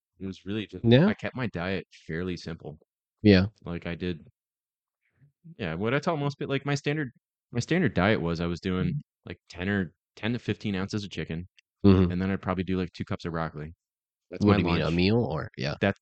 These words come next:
Speaker 1: that would be my lunch with an avocado and maybe banana.
Speaker 2: Ten or fifteen ounces. I mean, that's a, you know, people will read that as eating a pound of chicken, which is not hard at all either, too.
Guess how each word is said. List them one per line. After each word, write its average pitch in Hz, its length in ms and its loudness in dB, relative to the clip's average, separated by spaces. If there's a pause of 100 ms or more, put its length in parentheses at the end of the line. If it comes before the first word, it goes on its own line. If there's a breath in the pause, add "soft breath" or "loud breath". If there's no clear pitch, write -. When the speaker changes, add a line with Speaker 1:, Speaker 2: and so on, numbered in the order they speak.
Speaker 1:
that 92 100 0
would 101 180 -2
be 107 100 -2
my 107 140 -2
lunch 92 300 -4
with 90 120 -8
an 87 80 -4
avocado 87 760 -4
and 85 140 -6
maybe 85 240 -4
banana. 82 340 -4
Speaker 2:
Ten 160 160 6
or 117 60 8
fifteen 101 360 2
ounces. 95 440 0
I 110 60 4
mean, 160 140 4
that's 196 200 0
a, 131 80 6 (320)
you 110 120 2
know, 92 200 2 (580)
people 110 180 6
will 101 100 8
read 90 200 6
that 82 120 4
as 85 100 2
eating 170 240 2
a 78 80 -2
pound 78 320 0
of 58 100 -8
chicken, - 340 -6
which - 160 -2
is 104 80 2
not 127 180 6
hard 90 240 2
at - 80 -4
all 57 240 -4
either, - 260 -10
too. - 160 -10